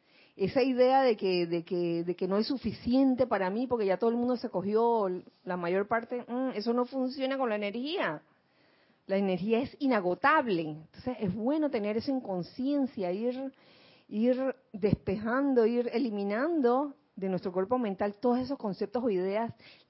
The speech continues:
que limitan. De que, "Ay, pero no, le-, no reces mucho porque, para que, para que alcance para todo". Porque, ¿qué es eso?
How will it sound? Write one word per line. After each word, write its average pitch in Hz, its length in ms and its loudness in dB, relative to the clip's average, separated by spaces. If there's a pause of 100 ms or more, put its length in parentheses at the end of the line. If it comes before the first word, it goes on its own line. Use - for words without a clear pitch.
(180)
que 214 140 0
limitan. 208 960 2 (600)
De 170 100 -12
que, 202 120 -6
"Ay, 254 140 0
pero 190 220 0
no, 190 140 2
le-, 240 160 -2
no 220 200 0
reces 277 340 -4
mucho 311 300 -6
porque, 196 300 -10 (640)
para 180 120 -12
que, 175 160 -4
para 180 240 -4
que 175 120 -8
alcance 214 420 -4
para 180 220 -6
todo". 208 300 -8
Porque, - 340 -10
¿qué - 160 -10
es 196 320 -4
eso? 156 260 -10